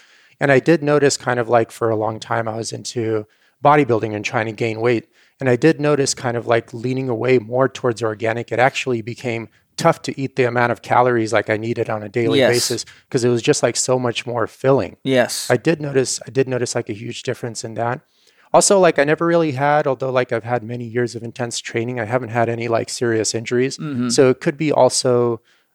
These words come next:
Speaker 1: that could also be, uh, contributing to, like, a healthier body, but
Speaker 2: Yes, well, one of the things that Lady Eve Balfour highlighted, um,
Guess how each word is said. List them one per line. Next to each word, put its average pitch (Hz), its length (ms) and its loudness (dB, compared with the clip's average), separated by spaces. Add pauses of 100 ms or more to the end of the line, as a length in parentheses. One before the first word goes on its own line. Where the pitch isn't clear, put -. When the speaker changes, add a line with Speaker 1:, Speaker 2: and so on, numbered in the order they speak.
Speaker 1:
that 135 200 2
could 131 140 2
also 117 280 4
be, 104 440 -4 (140)
uh, 104 200 2
contributing 104 600 -6
to, - 100 -10
like, 104 180 -2
a 101 60 -4
healthier 98 400 -8
body, 98 360 -8
but - 120 -16 (260)
Speaker 2:
Yes, 160 440 4
well, 165 180 6
one 185 180 4
of 170 120 -2
the 143 80 -2
things 151 360 -6
that - 240 -2
Lady 147 460 0
Eve 151 140 -6
Balfour 143 500 2
highlighted, 131 640 0 (800)
um, 135 480 0